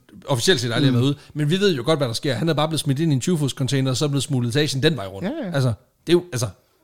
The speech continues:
Speaker 1: det er jo meget klassisk.
Speaker 2: Det er jo
Speaker 1: Det har
Speaker 2: det.
Speaker 1: vi jo set masser af gange før og, og senere.
Speaker 2: Han er fløjet over på sådan en stor drage, ikke?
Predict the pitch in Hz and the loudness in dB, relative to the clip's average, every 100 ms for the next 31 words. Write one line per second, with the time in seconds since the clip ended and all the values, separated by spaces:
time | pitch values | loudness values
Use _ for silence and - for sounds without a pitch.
0 | _ 170 160 151 151 113 104 - 127 135 | _ 0 2 0 0 -6 -6 -4 0 2
1 | 135 117 156 113 131 113 98 113 110 113 | 0 0 -4 -2 -2 -2 -4 -8 -6 -6
2 | 98 - 117 117 - 120 120 117 127 117 | -8 -12 -8 -8 -8 -8 -6 -6 -4 -4
3 | - 139 151 131 123 117 120 - 127 113 | 2 2 4 2 0 -4 -6 -2 -2 -2
4 | 107 110 143 127 135 | -4 -2 -2 -2 -6